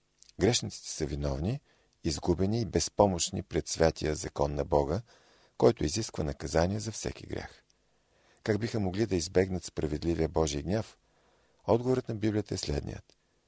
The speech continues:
Бог показва любовта си към нас и това, че когато още бяхме грешници, Христос умря за нас. Като част на удивителния Божий план за избавление, Бог Син пожела да заеме мястото на грешниците, приемайки справедливото наказание за техния грях.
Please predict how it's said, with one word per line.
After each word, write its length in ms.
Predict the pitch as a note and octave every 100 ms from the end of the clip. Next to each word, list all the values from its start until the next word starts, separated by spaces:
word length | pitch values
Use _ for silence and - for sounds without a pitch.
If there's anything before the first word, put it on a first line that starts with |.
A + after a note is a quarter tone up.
| _ _
Бог 200 | G2+ F#2+ -
показва 400 | F2 F#2 F#2+ F#2
любовта 380 | E2 D2+ - -
си 140 | -
към 240 | - D2+
нас 340 | D#2+ G2 - - -
и 100 | E2+
това, 300 | - E2 G#2
че 200 | - F2+
когато 460 | - E2 F#2 - F2+
още 280 | E2+ -
бяхме 400 | D#2 E2+ - D#2+
грешници, 580 | D#2 F2+ G2+ A#2 - C3 - - - _
Христос 600 | - D#2+ - G2 G#2 - -
умря 300 | F2+ D#2 D#2
за 160 | F2
нас. 380 | D2+ C2+ - - _ _ _ _ _ _ _ -
Като 240 | E2+ -
част 400 | - B2+ A#2+ - _ - _ _ _ -
на 200 | F2 E2+ -
удивителния 640 | E2+ D#2+ G#2 G#2+ F#2+ F2
Божий 340 | D2+ F2 D#2+ D#2
план 260 | F2 E2+
за 100 | D#2
избавление, 640 | D2 D#2 C#2+ D#2 E2 G2+ B2 _ _ _ _ _ -
Бог 220 | G2 -
Син 240 | - B2 A#2
пожела 440 | F#2 D#2 E2+ G#2
да 120 | F#2
заеме 320 | D#2+ F#2 F#2
мястото 420 | D#2+ E2+ E2 - E2
на 100 | D2+
грешниците, 600 | E2+ E2+ D2+ - - D#2
приемайки 540 | E2+ G#2 A2 F#2 F#2+
справедливото 720 | - - D#2 D2 F2+ G#2 -
наказание 560 | G#2+ - G2+ F#2 F2 F2
за 120 | G2+
техния 400 | - C#2+ - D#2+
грях. 340 | D2 B1+ -